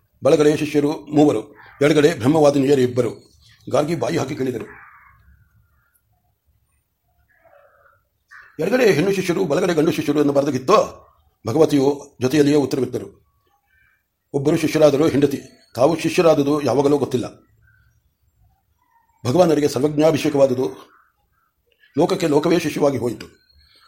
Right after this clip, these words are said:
ಭಗವಾನರು ಅದಕ್ಕೆ ಬಾಯಿ ಹಾಕಿದರು, ನಿಜ. ಆದರೆ ಜಗದ್ಗುರು ಪಟ್ಟವನ್ನು ನಾವು ಒಪ್ಪಿಲ್ಲ. ಕ್ಷಮಿಸುವುದಾದರೆ ಹೇಳುತ್ತೇನೆ, ತಮಗೆ ಯಾವುದೂ ಬೇಕಿಲ್ಲ, ಎಲ್ಲವೂ ಬೇಕಿರುವುದು ನಮಗೆ. ಪಟ್ಟದಾನಿಗೆ ಶೃಂಗಾರ ಮಾಡಿದ ಹಾಗೆ ನಮಗೊಬ್ಬ ಸರ್ವಜ್ಞರು ಬೇಕಾಗಿತ್ತು,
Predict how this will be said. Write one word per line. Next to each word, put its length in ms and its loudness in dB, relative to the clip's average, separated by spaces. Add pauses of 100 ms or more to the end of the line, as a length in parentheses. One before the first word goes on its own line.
ಭಗವಾನರು 340 0
ಅದಕ್ಕೆ 180 -2
ಬಾಯಿ 180 2
ಹಾಕಿದರು, 500 -6 (120)
ನಿಜ. 140 0 (320)
ಆದರೆ 200 2
ಜಗದ್ಗುರು 360 0
ಪಟ್ಟವನ್ನು 340 -2
ನಾವು 180 0
ಒಪ್ಪಿಲ್ಲ. 240 -4 (800)
ಕ್ಷಮಿಸುವುದಾದರೆ 640 0
ಹೇಳುತ್ತೇನೆ, 720 -6
ತಮಗೆ 200 2
ಯಾವುದೂ 260 4
ಬೇಕಿಲ್ಲ, 260 0 (380)
ಎಲ್ಲವೂ 240 4
ಬೇಕಿರುವುದು 400 0
ನಮಗೆ. 260 0 (380)
ಪಟ್ಟದಾನಿಗೆ 440 2
ಶೃಂಗಾರ 300 2
ಮಾಡಿದ 220 2
ಹಾಗೆ 720 0
ನಮಗೊಬ್ಬ 320 2
ಸರ್ವಜ್ಞರು 460 2
ಬೇಕಾಗಿತ್ತು, 600 -4